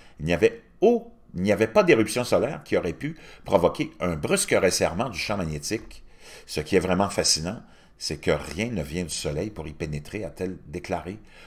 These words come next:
Au lieu de cela, les scientifiques pensent que la mystérieuse compression peut provenir d'une tempête sur les bords de la magnétosphère. Ils ne savent pas exactement à quoi cela pourrait ressembler, ni d'où cela pourrait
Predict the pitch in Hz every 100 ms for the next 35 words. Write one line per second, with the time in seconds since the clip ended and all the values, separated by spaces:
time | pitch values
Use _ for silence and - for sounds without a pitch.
0 | - - 87 95 92 - - 170 - 95
1 | 82 - 139 - 120 - 78 71 92 196
2 | - 180 135 156 156 127 110 92 85 127
3 | 151 - - - - 92 - 113 87 98
4 | 143 117 - - - - 71 78 78 117
5 | 98 - - - 90 82 78 71 175 180
6 | 127 90 85 82 82 82 - 131 156 92
7 | 85 101 - 120 87 92 107 101 110 -
8 | 117 - - - - - - 92 127 165
9 | - 101 101 92 90 87 76 92 139 104
10 | 85 80 147 78 - - - 82 - 85
11 | 82